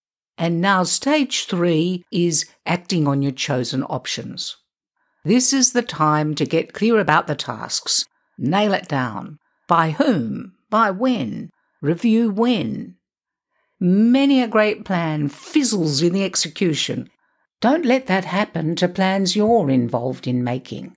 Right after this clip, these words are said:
Formally or informally, plan the follow-through. What are the steps? What are the tasks? Who will do what?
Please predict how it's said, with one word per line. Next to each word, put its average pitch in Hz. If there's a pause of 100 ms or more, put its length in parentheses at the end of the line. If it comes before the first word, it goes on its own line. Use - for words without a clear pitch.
(800)
Formally 214
or 175
informally, 156 (160)
plan 165
the 151
follow-through. 127 (640)
What 123
are 135
the 151
steps? - (420)
What 131
are 120
the 147
tasks? - (480)
Who 175
will 143
do 147
what? 175